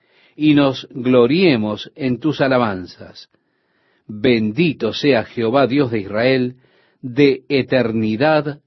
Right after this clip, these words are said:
a eternidad". Y dijo todo el pueblo, "Amén", y alabó a Jehová. Gracias por acompañarme en este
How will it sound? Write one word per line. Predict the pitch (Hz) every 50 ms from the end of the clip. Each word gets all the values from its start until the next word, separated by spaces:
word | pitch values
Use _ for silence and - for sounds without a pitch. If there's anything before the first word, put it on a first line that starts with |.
| _ -
a | 131 131 123
eternidad". | 117 110 - 123 113 113 113 113 113 107 104 90 87 85 82 80 _ _ _ _ _ _ _ _ _ _ _
Y | - 127 123
dijo | 131 156 143 - 131 120
todo | 117 151 139 120 110
el | 101 92
pueblo, | - 143 156 147 131 120 117 113 113 107 - _ _ _ _ _ _ _ _ _
"Amén", | - 110 107 104 113 139 147 135 123 117 120 123 131 - _ _ _ _ _ _ _ _
y | - 156 147 139 127 123
alabó | 117 110 107 101 98 98 120 131 123 113 117 120 _ _ -
a | 127 127 117
Jehová. | - - 135 123 113 104 92 90 87 - _ _ _ _ _ _ _ _ _ _ _ _ _ _ _ _ _ _ _ _ _ _ _ _ _ _ _ _
Gracias | - 156 180 208 185 - 180 147
por | - 147 143
acompañarme | 139 120 131 123 113 135 131 139 165 180 180 151 135
en | 135
este | 139 127 _ - 131 120 107 107 -